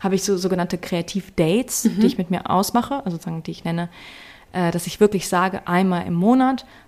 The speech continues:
Speaker 1: mache ich etwas, was ich noch nie gemacht habe. So, dass ich zum Beispiel, ja, keine Ahnung, zu einem Kreat-, weiß nicht, zu einem Töpferkurs gehe.
Speaker 2: Mhm.
Speaker 1: Oder ganz, ne, oder Makramee ausprobiere. Oder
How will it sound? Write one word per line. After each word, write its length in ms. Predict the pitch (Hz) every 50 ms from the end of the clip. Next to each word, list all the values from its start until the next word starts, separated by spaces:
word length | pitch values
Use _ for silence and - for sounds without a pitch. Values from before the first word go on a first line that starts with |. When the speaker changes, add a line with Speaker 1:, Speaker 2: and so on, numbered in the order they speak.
| _ _
Speaker 1:
mache 320 | 190 185 202 190 - 196 - - -
ich 340 | 185 180 185 180 180 - -
etwas, 440 | - 175 175 - - 180 180 175 -
was 100 | 175 160
ich 120 | 170 -
noch 140 | - 165 -
nie 200 | 180 185 190 190
gemacht 400 | 185 185 165 135 151 - - -
habe. 240 | - - - - - - _ _ _ -
So, 180 | - 90 -
dass 140 | - 196 170
ich 100 | 185 -
zum 140 | - 180 175
Beispiel, 560 | 185 185 202 196 - - 196 190 196 196 185 190 - - - _ _ _ - _ _ - - -
ja, 260 | 180 175 165 160 -
keine 220 | - - 175 170 165
Ahnung, 240 | 165 - - 156
zu 140 | - - 175 170
einem 240 | 170 175 175 170
Kreat-, 320 | 170 - - 180 175 175 170 - - - 196 - - -
weiß 180 | - 170 165 -
nicht, 120 | - -
zu 80 | - 175
einem 160 | 175 170 -
Töpferkurs 640 | - - - - - 147 - - - - 170 - -
gehe. 220 | 160 143 - -
Speaker 2:
Mhm. 380 | 220 190 175 208 226 254 247 - -
Speaker 1:
Oder 580 | - 190 202 208 180 170 170 180 233 247 240 - - - -
ganz, 260 | 170 160 - - -
ne, 180 | - 214 247 214
oder 120 | 175 170 165
Makramee 520 | 170 180 190 196 - - 185 170 165 -
ausprobiere. 680 | - - 170 - - - 175 180 - - - 98 101 - -
Oder 760 | 196 185 180 180 180 180 175 175 175 170 170 170 170 170